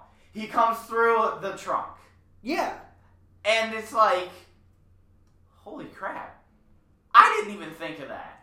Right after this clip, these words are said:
Speaker 2: Yeah, right?
Speaker 1: So, <laughs> the, it's such a, it's, it's such a play because it's like, it's something you should think about, but you don't.
Speaker 2: Yeah.
Speaker 1: 'Cause normally when you watch a movie, you go,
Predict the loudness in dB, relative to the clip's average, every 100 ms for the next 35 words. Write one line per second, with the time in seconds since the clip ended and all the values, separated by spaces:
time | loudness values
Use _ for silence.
0 | -4 0 2 2 0 0 -2 -8 -16 -20
1 | -20 -20 8 10 10 8 -2 -6 -10 -10
2 | -14 -20 -20 -20 -20 -20 -20 -16 -2 4
3 | 4 4 -2 -14 -20 -16 -8 -8 -4 -4
4 | -2 -2 -4 -4 -10 -20 -18 -16 -16 -20
5 | -20 -20 -16 -16 -6 -4 -4 -8 -12 -2
6 | -2 -2 -6 -10 -10 -8 -14 -18 -10 -6
7 | -4 -6 -16 _ _ _ -16 -16 -20 -8
8 | -6 -4 -8 -14 -14 -16 -18 -16 -10 -8
9 | -8 -14 -14 -14 -12 -8 -8 -8 -12 -16
10 | -18 -20 -20 _ _ _ _ -12 -8 -8
11 | -10 -20 -20 -6 -6 -4 -6 -6 -6 -8
12 | -6 -6 -6 -10 -14 -16 -18 -20 -20 -12
13 | -6 -4 -6